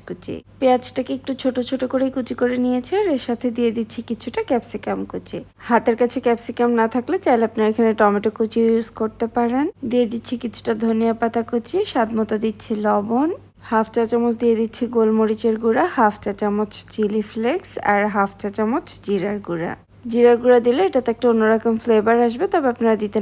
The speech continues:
না চাইলে না দিলেও চলবে। এখন এই সব কিছুকে একটা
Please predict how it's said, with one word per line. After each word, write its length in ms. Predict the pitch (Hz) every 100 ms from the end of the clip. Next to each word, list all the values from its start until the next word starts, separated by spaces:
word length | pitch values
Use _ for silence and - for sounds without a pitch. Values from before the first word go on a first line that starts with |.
| 208
না 60 | 208
চাইলে 220 | 208 208 202
না 60 | 196 190
দিলেও 240 | 202 208 208
চলবে। 380 | 226 220 208 240 320 - _ - 226
এখন 160 | 226 247
এই 60 | 247
সব 100 | 247 247
কিছুকে 260 | 247 254 254
একটা 140 | 247